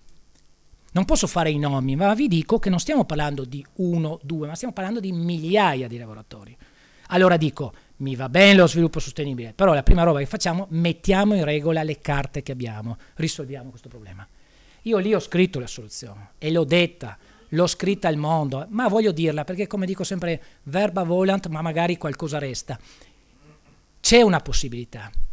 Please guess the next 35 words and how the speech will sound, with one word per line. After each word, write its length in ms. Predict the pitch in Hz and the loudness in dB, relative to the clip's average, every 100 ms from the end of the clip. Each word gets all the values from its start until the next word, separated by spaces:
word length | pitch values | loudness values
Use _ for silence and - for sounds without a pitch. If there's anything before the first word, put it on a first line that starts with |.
| - - | -4 -8
cioè 180 | 254 | -6
basterebbe 720 | 185 233 - 233 175 131 131 - | -4 -4 -2 0 0 -2 -10 -6
che 360 | 233 165 127 - - | -2 -2 -2 -14 -8
venisse 360 | 185 254 254 | -2 -2 -2
scritto 400 | - 185 147 - | -4 -2 -2 -2
un 80 | 135 - | -4 6
piccolo 380 | - - 190 160 | 6 8 4 4
emendamento 840 | 147 139 131 123 117 107 135 277 - - - - - | 2 -2 -4 -6 -8 -8 -8 -8 -12 -20 -20 -12 0
nel 200 | 208 196 | 2 4
decreto 420 | 190 180 170 170 | 2 0 0 -2
crescita. 340 | 139 117 - | -4 -8 -4
Voi 120 | 170 | -2
sapete 280 | - 180 202 | 0 0 0
che 80 | 160 | 0
il 60 | 147 | -2
decreto 340 | 143 170 160 | -4 -4 -6
crescita 420 | 143 156 - - | -4 -4 -4 -6
è 40 | 139 | -6
uscito, 440 | 123 - - 120 | 4 4 4 -2
però 240 | - 226 | 0 2
si 180 | 170 202 | 0 -4
possono 380 | - 190 - 170 | -4 -2 -2 -2
fare 280 | - 151 135 | -2 -2 -2
degli 160 | 127 | -4
emendamenti. 600 | 120 117 110 104 98 123 - - - | -4 -4 -6 -10 -14 -16 -18 -20 -8
Se 220 | - 359 | 0 4
qualcuno 600 | 262 208 226 135 107 - _ - | 6 8 8 8 6 -4 _ -16
scrivesse 680 | - 208 208 131 - 117 - | -2 4 4 4 -2 -14 -10
un 200 | 147 - | -8 -2
piccolo 360 | 302 - 233 | -4 0 2
emendamento 560 | 185 170 156 151 135 135 | 2 0 -2 -6 -8 -10
che 120 | - | -8
è 20 | |
già 160 | 131 175 | -4 -2
pronto, 500 | - 160 147 - | 0 0 0 -6